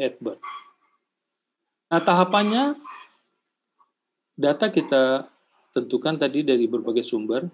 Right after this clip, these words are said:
kemudian kita buat clean, ya. Nah, setelah clean barulah kita buat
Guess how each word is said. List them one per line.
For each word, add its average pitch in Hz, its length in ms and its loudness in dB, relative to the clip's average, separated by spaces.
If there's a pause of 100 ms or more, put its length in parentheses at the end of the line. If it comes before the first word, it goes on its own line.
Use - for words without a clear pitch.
(480)
kemudian 120 400 -4
kita 127 240 -2
buat 120 320 0
clean, 151 400 2 (240)
ya. - 160 -12 (800)
Nah, 151 80 -2
setelah 147 480 -2 (240)
clean 196 400 6
barulah 143 460 6
kita 131 400 -2 (160)
buat 135 340 -2